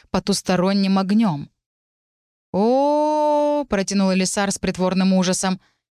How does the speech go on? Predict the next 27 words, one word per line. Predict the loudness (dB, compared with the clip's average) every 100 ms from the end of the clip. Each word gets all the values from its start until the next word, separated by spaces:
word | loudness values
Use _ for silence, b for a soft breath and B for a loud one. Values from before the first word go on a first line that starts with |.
| _
кажется, | -4 0 0 -2 -2 -4
сейчас | -4 -4 -2 -2 -2
грянет | -2 0 0 0 0
буря». | 0 0 0 -2 -4 -10 _ _ _ _ _ -4
Он | -2
метнулся | -2 0 -2 -2 -6
к |
Вариане, | -4 -2 -2 0 0 0
подхватил | -4 -4 -4 -2 0
ее | 0 0 0
и | -2 -4
Эльзу | -2 -2 -2
под | -2 -4 -4
локти | -2 -4 -4 -10 B B
и | -6
потянул | -2 -2 0 0 0
к | -2
выходу. | -6 -6 -14 -18 _ _ _ _ _
«Пошли, | -2 -2 0 -2
девоньки, | 0 0 0 0 0 -4 b b -4
пока | -2 0
нас | 0 0
не | -2
снесло | -2 -2 -2 -2
громом | 0 0 2 0
и | 0 0
молнией. | 2 2 0 0 -4